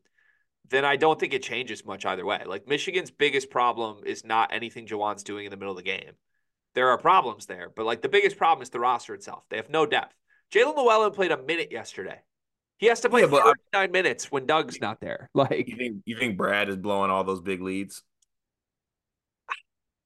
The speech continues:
Speaker 1: I don't know what to say about it, man. Like, I, I don't think there's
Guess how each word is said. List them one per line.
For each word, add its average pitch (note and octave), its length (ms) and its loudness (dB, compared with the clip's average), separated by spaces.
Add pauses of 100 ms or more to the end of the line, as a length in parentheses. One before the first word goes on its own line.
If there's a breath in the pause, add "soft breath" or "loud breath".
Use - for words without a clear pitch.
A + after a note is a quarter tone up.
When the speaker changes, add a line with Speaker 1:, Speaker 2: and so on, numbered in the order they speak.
(1000)
Speaker 1:
I A3+ 60 2
don't D4 140 2
know E4+ 100 2
what E4 120 -4
to C#4+ 80 -10
say G3 240 0
about E3+ 220 2
it, G2+ 80 -8
man. B2 200 -4
Like, C#3 160 -2
I, C#3+ 200 0 (160)
I E3+ 140 2
don't A#3 260 -2
think A3 200 -10
there's G3+ 200 0